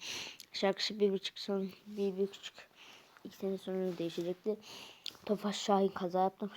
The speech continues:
Şahin bu arada sevenler like atsın. Bodrum'a gidiyorum bilmem neymiş demiş demiş. Evet, muhabbet kuşu zaten güzelmiş.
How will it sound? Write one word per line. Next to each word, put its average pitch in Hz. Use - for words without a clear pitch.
Şahin 190
bu 190
arada 175
sevenler 165
like 180
atsın. 202
Bodrum'a 208
gidiyorum 190
bilmem 202
neymiş 185
demiş 185
demiş. -
Evet, 190
muhabbet 208
kuşu -
zaten 220
güzelmiş. 214